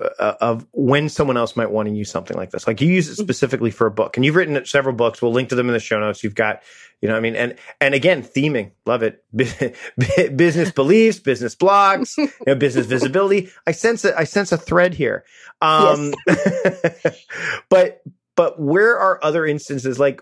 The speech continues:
Speaker 1: when you first, when you first started doing this, was,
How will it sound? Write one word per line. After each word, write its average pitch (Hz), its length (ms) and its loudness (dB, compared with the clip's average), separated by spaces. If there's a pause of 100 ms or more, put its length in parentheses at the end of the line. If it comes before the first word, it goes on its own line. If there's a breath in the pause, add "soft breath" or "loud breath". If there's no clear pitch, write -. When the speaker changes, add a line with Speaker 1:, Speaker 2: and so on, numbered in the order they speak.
Speaker 1:
when 160 440 -4
you 175 80 0
first, - 460 -6
when 165 220 -4
you 196 80 -4
first 214 220 -4
started 180 260 -2
doing 160 200 -2
this, 127 180 -4
was, 127 180 -2